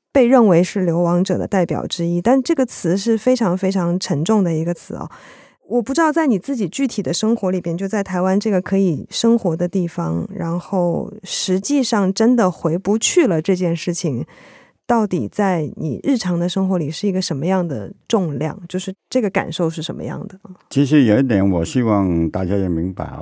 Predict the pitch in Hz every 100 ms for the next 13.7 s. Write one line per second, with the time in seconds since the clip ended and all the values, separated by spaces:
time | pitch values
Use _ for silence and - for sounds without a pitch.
0 | 80 85 85 82 82 80 80 - 117 104
1 | 117 - 92 82 80 113 98 92 90 76
2 | 62 - 78 73 - - - - 85 80
3 | 92 104 92 85 90 78 64 60 - 73
4 | 69 - - _ - 113 123 104 98 98
5 | 147 71 65 90 87 98 107 98 73 71
6 | 76 71 78 78 87 78 73 67 76 78
7 | 78 78 80 80 82 98 95 _ _ 90
8 | 69 60 - - _ _ _ - - _
9 | _ - 92 87 90 95 90 78 123 120
10 | 113 90 73 - 69 67 78 101 _ _
11 | _ _ _ _ - 131 120 98 101 92
12 | 123 117 107 87 82 95 95 107 98 78
13 | 78 113 92 78 69 67